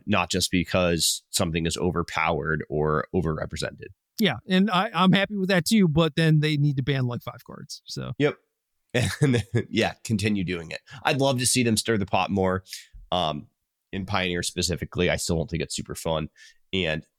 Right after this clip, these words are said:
Speaker 1: I get a lot of the same weird vibes from Standard, and I have a lot of the same anxieties of, we keep being told by competitive play we're gonna be playing a lot more Standard in the future.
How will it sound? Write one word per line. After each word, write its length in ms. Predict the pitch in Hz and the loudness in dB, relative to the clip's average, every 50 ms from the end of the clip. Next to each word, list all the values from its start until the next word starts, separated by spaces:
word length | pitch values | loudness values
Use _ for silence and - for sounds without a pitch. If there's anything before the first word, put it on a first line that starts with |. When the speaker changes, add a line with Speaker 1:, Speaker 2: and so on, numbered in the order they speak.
| _ - | _ -2
Speaker 1:
I 120 | 101 110 | -2 0
get 160 | 110 123 113 | 0 2 2
a 40 | 110 | 2
lot 220 | 107 104 101 104 | 2 4 2 2
of 60 | 104 92 | 2 2
the 80 | 92 | 2
same 340 | - - - 104 98 98 92 | 2 2 2 2 2 2 0
weird 300 | 90 98 92 92 85 76 | 2 2 2 2 0 0
vibes 300 | 90 87 82 82 82 - | 0 0 0 0 -2 -2
from 160 | - - 80 - | -2 -2 -2 -2
Standard, 520 | - - 82 80 85 87 98 104 101 92 - | -2 0 0 0 0 2 2 0 0 -2 -2
and 80 | - 90 | -2 0
I 60 | 87 | 0
have 160 | 92 92 90 | 2 2 2
a 40 | 90 | 2
lot 140 | 90 90 87 | 2 2 2
of 80 | 87 | 0
the 60 | 82 85 | 0 0
same 240 | - 98 90 82 | 0 0 0 0
anxieties 720 | 82 87 95 - 131 127 120 113 107 101 98 95 90 87 - - | 0 0 2 2 2 4 2 2 2 2 4 4 4 2 2 2
of, 360 | 95 101 92 90 85 80 - - - - - - - - - - _ - | 2 4 4 4 2 0 -2 -6 -16 -14 -14 -14 -14 -14 -18 -12 _ -6
we 80 | - | -4
keep 200 | - - 117 95 | -2 -2 -2 0
being 220 | - 107 101 98 95 | 0 0 0 -2 -2
told 420 | - - 113 107 101 101 90 82 | -2 0 0 0 0 0 -2 -2
by 260 | - 92 92 92 92 | 0 0 0 0 -2
competitive 480 | 92 - 92 82 101 95 92 78 87 - - | -4 -6 -6 -6 -4 -4 -4 -4 -6 -8 -2
play 220 | 107 98 95 95 | 0 0 0 0
we're 80 | 92 87 | 0 -2
gonna 120 | 90 85 | -4 -6
be 80 | 85 85 | -6 -6
playing 280 | - - 95 95 95 95 | -2 0 0 2 2 2
a 20 | |
lot 180 | 98 90 - - | 2 2 0 -2
more 120 | 87 82 | -4 -4
Standard 320 | - - 95 87 82 85 | -2 0 0 0 0 0
in 60 | 82 80 | -2 -2
the 60 | 78 | -2
future. 500 | - 151 156 - - 147 139 131 131 | 0 0 0 2 2 2 2 2 0